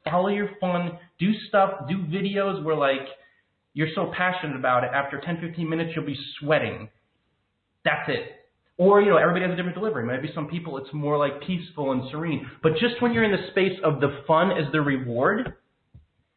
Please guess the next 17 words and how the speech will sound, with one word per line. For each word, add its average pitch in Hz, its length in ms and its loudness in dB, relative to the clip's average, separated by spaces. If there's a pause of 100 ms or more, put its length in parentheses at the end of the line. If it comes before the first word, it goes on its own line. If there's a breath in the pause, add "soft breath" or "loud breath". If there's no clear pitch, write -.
(300)
then 170 200 4
you 196 120 0 (100)
feel 160 120 -2
whole 170 260 -2
and 143 80 -2
complete 180 320 -6
and 135 180 -8
full, 185 220 -2
and 160 100 -2
you'll 156 80 -4
be 156 120 -4
vibing 156 420 0
so 147 200 -8
high, 170 280 0 (420 loud breath)
you'll 147 160 -2
become 151 580 -4 (300)
aligned 131 840 0